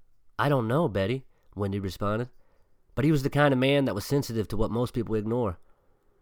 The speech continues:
"We need to do the best for his service," Betty said, "to honor a man like him." Wendy turned to face Betty. "I want you to take the lead on the lilies."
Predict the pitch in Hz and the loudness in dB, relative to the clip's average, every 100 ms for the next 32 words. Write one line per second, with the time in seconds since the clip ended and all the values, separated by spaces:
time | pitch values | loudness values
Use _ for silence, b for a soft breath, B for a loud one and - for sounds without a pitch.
0 | _ _ _ _ _ - 120 196 131 117 | _ _ _ _ _ 0 4 4 4 2
1 | 95 85 113 113 - 87 120 110 95 85 | 0 0 0 0 -4 -6 -6 -6 -6 -6
2 | 85 - - 90 87 80 92 92 87 - | -8 -10 -10 -6 -6 -8 -8 -8 -8 -16
3 | _ - 98 117 120 98 95 95 92 87 | _ -8 -2 0 0 0 0 -2 -2 -4
4 | 107 101 90 - _ _ _ _ _ _ | -4 -4 -6 -10 _ _ _ _ _ _
5 | _ _ _ _ _ - 110 110 107 - | _ _ _ _ _ -2 0 0 0 -2
6 | 104 92 85 98 90 - 92 90 85 - | -2 -4 -4 -6 -6 -6 -6 -8 -10 -18
7 | _ _ _ _ _ _ _ _ _ - | _ _ _ _ _ _ _ _ _ -6
8 | - 180 - 214 180 175 - 101 117 120 | 2 2 2 0 4 4 4 0 0 0
9 | 92 90 101 110 87 - | 0 -2 -2 -2 -4 -8